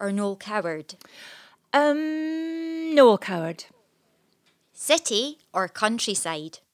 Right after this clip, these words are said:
Speaker 2: City.
Speaker 1: The slosh or the Macarena?
Speaker 2: The slosh.
Speaker 1: A buffet or a la carte?
Speaker 2: A buffet.
Speaker 1: Heels or flats?
Speaker 2: Can we say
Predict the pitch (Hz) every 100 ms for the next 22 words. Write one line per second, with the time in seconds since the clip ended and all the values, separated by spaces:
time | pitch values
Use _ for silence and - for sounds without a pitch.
0 | _ _ - - 320 - 330 220 156 _
1 | _ _ _ _ _ _ _ _ _ -
2 | 233 - - 254 311 247 294 320 - -
3 | _ - 185 180 185 202 208 185 185 208
4 | 180 160 151 156 160 - - _ _ _
5 | _ _ _ _ _ _ _ - 208 -
6 | 254 339 - 190 208 285 - _ - 185
7 | - 208 185 180 - 202 165 - _ -
8 | 180 190 - 170 165 _ _ _ _ _
9 | _ _ _ _ _ _ 311 320 226 240
10 | 302 320 - - _ _ - 185 175 -
11 | 185 196 165 - - - - _ _ _
12 | - - _ - - - - - - _
13 | _ _ _ _ _ _ _ - 339 359
14 | - 349